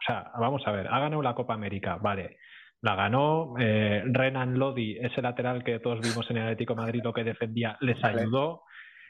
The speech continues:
Speaker 1: Eh, creo que eliminan en semifinales a Colombia por penaltis y Colombia no está en este mundial. O sea, que, vamos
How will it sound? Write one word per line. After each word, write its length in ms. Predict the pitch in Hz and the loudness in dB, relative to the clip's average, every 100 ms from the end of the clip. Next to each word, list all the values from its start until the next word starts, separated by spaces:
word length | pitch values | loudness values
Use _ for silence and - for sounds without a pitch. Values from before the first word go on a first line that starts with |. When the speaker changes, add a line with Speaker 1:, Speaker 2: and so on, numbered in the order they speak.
| _ - | _ 0
Speaker 1:
Eh, 680 | 123 123 123 120 120 120 117 | 4 6 4 4 4 2 2
creo 220 | 143 151 | 2 2
que 180 | 143 131 | 2 2
eliminan 540 | 139 127 123 143 147 | 2 0 2 0 0
en 120 | 143 131 | 0 -2
semifinales 500 | 127 123 127 139 135 | -2 0 -2 -2 -2
a 140 | 135 | -4
Colombia 420 | - 117 143 143 | -2 -2 0 0
por 160 | 120 113 | -2 -2
penaltis 500 | 113 127 143 120 - | -2 -2 -2 -4 -4
y 100 | 135 | -4
Colombia 380 | 117 123 147 127 | 0 -2 0 -2
no 80 | 117 | -4
está 160 | 127 123 | -4 -4
en 60 | |
este 200 | 120 - | -6 -4
mundial. 520 | 117 98 101 147 160 - | -4 -2 -2 -2 -2 -10
O 440 | - - - - | -16 -14 -10 0
sea, 220 | 123 - | 0 0
que, 180 | - - - - | -6 -6 -6 0
vamos 240 | 113 131 | 2 2